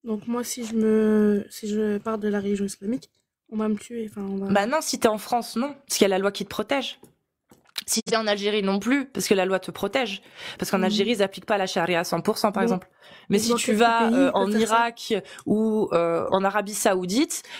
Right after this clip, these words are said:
Speaker 2: possiblement, tu pourrais, ouais. <clears throat> Possiblement.
Speaker 1: Donc dans les autres pays, dans les autres pays, c'est possible.
Speaker 2: Dans des pays qui appliquent la... cette règle de la charia, oui.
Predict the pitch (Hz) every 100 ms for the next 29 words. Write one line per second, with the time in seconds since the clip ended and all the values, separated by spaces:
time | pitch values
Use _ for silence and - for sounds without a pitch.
0 | - - 226 - 185 208 285 - 196 247
1 | 247 208 170 - _ _ _ _ _ _
2 | _ _ _ _ _ _ _ _ - 202
3 | - 247 262 311 302 311 214 208 208 233
4 | 226 - 220 208 226 220 226 226 226 233
5 | - 240 - 214 220 226 202 - - -
6 | 226 247 262 254 262 330 285 226 240 233
7 | 226 208 - - - - 175 - 247 226
8 | 196 190 - 170 196 311 240